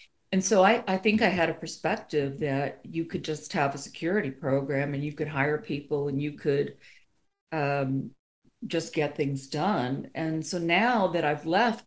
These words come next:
these big companies and I'm working more with companies that are smaller and, and, and nonprofits even, you know, in,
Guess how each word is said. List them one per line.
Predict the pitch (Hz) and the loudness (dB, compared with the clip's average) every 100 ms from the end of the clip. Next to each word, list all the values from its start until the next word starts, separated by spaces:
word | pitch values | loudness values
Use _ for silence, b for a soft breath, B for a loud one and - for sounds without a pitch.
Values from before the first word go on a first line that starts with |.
| - | -6
these | 156 147 | -6 -4
big | - 156 - | -4 -6 -2
companies | 165 214 226 160 151 - - | -2 0 0 -2 -2 -6 -8
and | 160 | -4
I'm | 156 156 | -4 -2
working | 165 165 160 156 | -4 -4 -4 -2
more | 165 175 175 160 | 0 0 2 2
with | 151 151 - - B B B _ _ 233 | 2 0 -2 -16 B B B _ _ 0
companies | 185 190 156 156 165 | 2 2 -2 -2 -2
that | 143 | 0
are | 135 | 0
smaller | - - 175 190 190 147 139 | -4 -4 2 4 4 2 0
and, | - 147 147 - | -2 -4 -4 -4
and, | 147 151 151 | -4 -4 -4
and | 151 151 | -4 -2
nonprofits | 165 190 190 190 190 214 - - 151 | 0 0 0 0 0 0 -4 -6 -8
even, | 139 135 131 - | -6 -6 -6 -6
you | 160 | -4
know, | 156 139 139 | 0 0 -2
in, | 156 139 | -4 -6